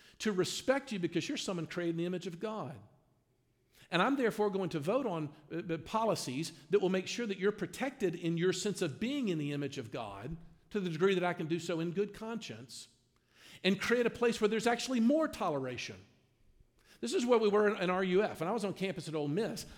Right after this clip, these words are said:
I fought for us to let the Muslim campus minister onto our, it wasn't really a chaplain's council, it was sort of like the collection of, of, uh, r-, r-, religious, uh, students.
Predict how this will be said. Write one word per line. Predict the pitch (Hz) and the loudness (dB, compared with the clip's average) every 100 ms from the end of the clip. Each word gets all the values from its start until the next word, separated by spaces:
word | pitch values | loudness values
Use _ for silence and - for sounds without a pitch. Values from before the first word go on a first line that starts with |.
| - - | -16 -2
I | 190 285 | 0 0
fought | - - - 302 190 139 - - - _ _ _ _ | -2 0 4 6 4 0 -4 -16 -18 _ _ _ _
for | - 202 202 202 | -8 4 4 4
us | 208 240 135 160 - - - _ - | 2 0 0 -4 -6 -10 -16 _ -8
to | 208 202 | -2 0
let | 175 240 165 175 - - _ _ - | 4 4 4 -2 -8 -16 _ _ -2
the | 175 180 185 | 0 0 -2
Muslim | 139 196 254 208 185 | 0 0 0 0 0
campus | 170 190 185 180 - | 0 -2 -4 -4 -4
minister | 220 175 - 175 160 | -4 -4 -4 -6 -2
onto | 180 175 180 156 | -4 -2 -4 -2
our, | 156 156 160 160 - - _ _ - | 0 0 0 -4 -16 -20 _ _ -6
it | |
wasn't | 180 151 | -6 -4
really | 135 113 | -6 -8
a | |
chaplain's | 107 123 117 117 107 | -8 -10 -10 -12 -14
council, | - 101 98 127 | -14 -14 -14 -14
it | |
was | 127 | -4
sort | 202 | -4
of | 147 | -2
like | 135 | -6
the | 135 127 | -8 -10
collection | - 160 156 156 147 143 | -6 -2 -2 -4 -6 -4
of, | 135 131 117 - - _ _ | -4 -6 -8 -18 -20 _ _
of, | 127 127 | -4 -4
uh, | 127 | -4
r-, | 127 147 | -6 -8
r-, | 151 90 - 95 156 151 127 | -10 -10 -10 -10 -10 -12 -2
religious, | 151 165 160 143 - 170 165 | 2 2 0 -6 -8 -10 -10
uh, | 175 - | -10 -12
students. | 135 - 226 131 110 - | -14 -6 -6 -6 -12 -18